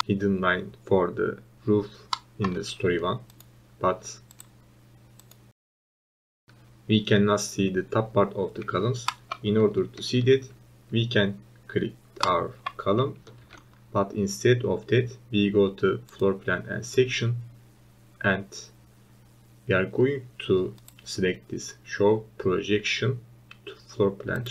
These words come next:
range to entire elements. Now click that. Oops,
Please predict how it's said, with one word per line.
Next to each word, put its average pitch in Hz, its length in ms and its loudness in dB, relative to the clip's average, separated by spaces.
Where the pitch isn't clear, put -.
range - 360 2
to 104 320 0
entire 98 680 0
elements. 120 500 2
Now 107 140 2
click - 400 -6
that. - 420 0
Oops, - 520 -10